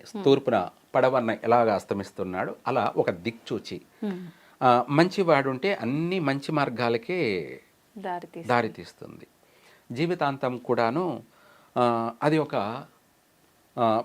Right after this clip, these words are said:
Speaker 2: ప్రేమ అనే బంధంలో ఒకరికి ఒకరు తోడు నీడగా, ఆ, ఎటువంటి చెడు ఆలోచనలు, చెడు పనులకి దారి లే-, ఆ, అవకాశం ఇవ్వకుండా, తావివ్వకుండా, అలాగే ప్రతి రంగంలోనూ వాళ్ళ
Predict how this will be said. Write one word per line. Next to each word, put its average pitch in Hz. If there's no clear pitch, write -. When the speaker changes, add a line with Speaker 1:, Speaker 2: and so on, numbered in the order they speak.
Speaker 2:
ప్రేమ 165
అనే 127
బంధంలో 120
ఒకరికి 165
ఒకరు 117
తోడు 113
నీడగా, 104
ఆ, 110
ఎటువంటి 175
చెడు 160
ఆలోచనలు, 139
చెడు 147
పనులకి 98
దారి 123
లే-, 104
ఆ, 92
అవకాశం 127
ఇవ్వకుండా, 95
తావివ్వకుండా, 101
అలాగే 135
ప్రతి 151
రంగంలోనూ 143
వాళ్ళ 117